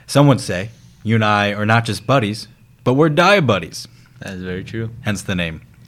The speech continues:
Speaker 1: But we wanted to make this podcast, and I, Grady, I think you would agree that both you and I are passionate about creating awareness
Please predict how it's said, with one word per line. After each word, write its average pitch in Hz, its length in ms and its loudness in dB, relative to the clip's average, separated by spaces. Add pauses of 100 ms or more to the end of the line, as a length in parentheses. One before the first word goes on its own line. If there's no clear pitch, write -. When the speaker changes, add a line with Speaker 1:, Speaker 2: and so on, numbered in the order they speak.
(440)
Speaker 1:
But 120 440 4
we 139 140 4
wanted 156 300 8
to 135 40 4
make 127 200 4
this 110 140 0
podcast, 101 680 0
and 101 80 0
I, 101 140 0
Grady, 104 280 0
I 98 40 -2
think 101 180 -4
you 101 60 -6
would 98 100 -4
agree 98 260 -2
that 95 300 0 (320)
both 120 240 6
you 117 80 2
and 113 80 4
I 104 100 2
are 95 120 0
passionate 95 640 -4
about 92 380 -4
creating 101 380 -4
awareness 95 680 -4